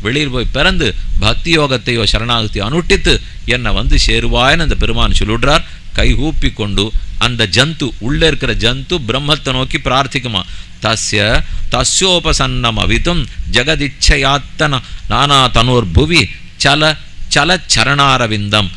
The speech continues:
சோகம் விரஜாமி சரணம் அகுதோ பயோ மே ஏனேதிருஷி கதிரதர்ஷயசோனுரூபா." "நமக்கு வேற கதி இல்லாம உன் திருவடிகளை பற்றி இருக்கிறேன். நோற்ற நோன்பிலேன்,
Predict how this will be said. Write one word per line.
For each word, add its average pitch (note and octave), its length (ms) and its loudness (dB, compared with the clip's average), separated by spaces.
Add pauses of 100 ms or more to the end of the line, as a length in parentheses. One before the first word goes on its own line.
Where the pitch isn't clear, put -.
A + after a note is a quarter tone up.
சோகம் D3+ 560 -2
விரஜாமி A#2+ 540 0
சரணம் B2+ 380 2 (240)
அகுதோ D3 480 2
பயோ G#2+ 380 2
மே B2 280 2 (240)
ஏனேதிருஷி B2 840 2 (240)
கதிரதர்ஷயசோனுரூபா." B2+ 1900 0 (560)
"நமக்கு G#2+ 380 -6
வேற G#2+ 300 -2
கதி C3 340 -2
இல்லாம C3+ 480 0
உன் A#2 220 -4
திருவடிகளை A#2+ 500 -2
பற்றி A2 320 0
இருக்கிறேன். C#3+ 440 0 (260)
நோற்ற A#2 380 0
நோன்பிலேன், B2+ 640 -2